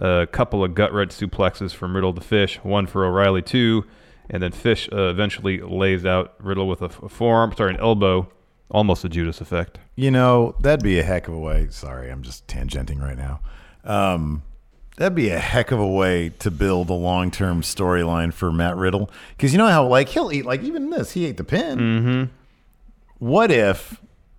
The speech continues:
Speaker 2: at Survivor Series, he calls out Goldberg?
Speaker 1: Yeah.
Speaker 2: And Goldberg says, "Listen, you're a nobody. You're a nothing. Go, you, go on a win streak like mine, and then we'll talk."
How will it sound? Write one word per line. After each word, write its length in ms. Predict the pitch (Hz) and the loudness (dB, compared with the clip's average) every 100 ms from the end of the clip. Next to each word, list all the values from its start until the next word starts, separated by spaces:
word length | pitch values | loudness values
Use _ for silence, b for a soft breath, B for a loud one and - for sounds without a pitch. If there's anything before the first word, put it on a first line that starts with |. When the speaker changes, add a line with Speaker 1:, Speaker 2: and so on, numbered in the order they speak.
| _ | _
Speaker 2:
at 160 | - 110 | -4 0
Survivor 540 | - 123 117 123 113 | 2 4 6 6 6
Series, 440 | 104 - 85 80 - | 2 2 2 2 0
he 60 | |
calls 460 | 131 - 160 139 113 | 2 4 6 6 6
out 220 | 117 98 | 4 4
Goldberg? 640 | 107 98 87 - 60 - - - | 2 2 2 -2 -6 -14 -12 0
Speaker 1:
Yeah. 260 | 95 90 - - _ | 2 2 -2 -16 _
Speaker 2:
And 200 | - 110 | -2 0
Goldberg 420 | 107 175 139 135 95 | 4 4 6 4 4
says, 380 | 135 110 101 | 4 4 4
"Listen, 500 | 107 92 - 82 82 101 | 2 0 2 0 0 0
you're 180 | 139 139 | 2 4
a 80 | |
nobody. 580 | 110 101 98 90 90 87 | 6 6 6 4 4 2
You're 260 | 90 104 101 | 2 4 4
a 80 | 90 | 6
nothing. 580 | 90 90 82 76 76 - b b b b b - - - - _ | 6 4 2 -2 -8 -10 b b b b b -20 -20 -20 -20 _
Go, 220 | - 196 180 | 2 4 4
you, 440 | 170 180 - - - | 2 -2 -4 -14 -6
go 180 | 147 190 | 2 6
on 120 | 180 | 6
a 60 | 143 | 6
win 240 | 117 120 107 | 6 6 4
streak 360 | - 104 85 | 4 2 4
like 200 | 90 87 | 2 4
mine, 400 | 98 90 85 80 | 4 4 4 4
and 120 | 80 | 4
then 140 | 85 85 | 4 2
we'll 120 | 76 | 0
talk." 520 | - 101 76 65 - | 0 0 0 -2 -10